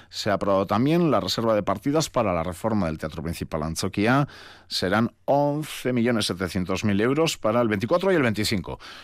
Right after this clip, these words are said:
Las últimas previsiones trasladadas por el Ayuntamiento hablaban de que sería en octubre o noviembre cuando salieran a concurso las obras del Principal, así que imaginamos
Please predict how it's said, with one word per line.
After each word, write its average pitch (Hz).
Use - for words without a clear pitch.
Las -
últimas 98
previsiones 95
trasladadas 110
por 87
el 80
Ayuntamiento 127
hablaban 123
de 117
que 101
sería 95
en 90
octubre 170
o 156
noviembre 139
cuando 139
salieran 110
a 92
concurso 98
las 85
obras 101
del 101
Principal, 107
así -
que 101
imaginamos 98